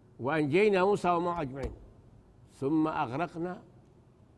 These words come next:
آخرين إن في ذلك لآية." Akkanatti kaan nagaya baasee,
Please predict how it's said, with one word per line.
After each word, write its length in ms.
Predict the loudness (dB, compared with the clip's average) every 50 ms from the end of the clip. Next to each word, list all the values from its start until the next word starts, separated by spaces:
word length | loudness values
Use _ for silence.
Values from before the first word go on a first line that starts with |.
| -20 -16 -8 -6
آخرين 420 | -6 -6 -4 -6 -8 -6 -8 -10 -14 -18 -20 -18 -18 -18 -20 -20 -20 -20 -20 -20 -20 -20 -20 -20 -20 -20 -20 -10 -6
إن 200 | -2 0 0 0
في 180 | 0 2 0 2
ذلك 400 | 2 0 -2 -2 -2 -4 -4 -4
لآية." 460 | -4 -4 -2 -2 -2 -2 -2 -4 -8 -12 -18 -20 -20 -20 -20 -20 -20 -20 -20 -20 -20 -20 -20 -20 -20 -20 -20 -20 -20 -20 -20 -20 -20 -20 -20 -20 -20 -20 -20 -20 -20 -20 -20 -20 -20 -20 -12 -10 -8 -6 -6 -6 -8 -8 -10 -14 -16 -18 -20 -20 -20 -20 -20 -20 -20 -20 -20 -20 -20 -20 -20 -20 -20 -20 -20 -20 -20 -20 -20 _ -20 -20 -20 -20 -20 -8 -2
Akkanatti 500 | -2 0 2 4 4 4 4 2 0 -4
kaan 320 | -2 2 2 2 4 4 4
nagaya 280 | 6 6 6 6 6
baasee, 580 | 8 8 8 6 6 4 4 4 4 4 0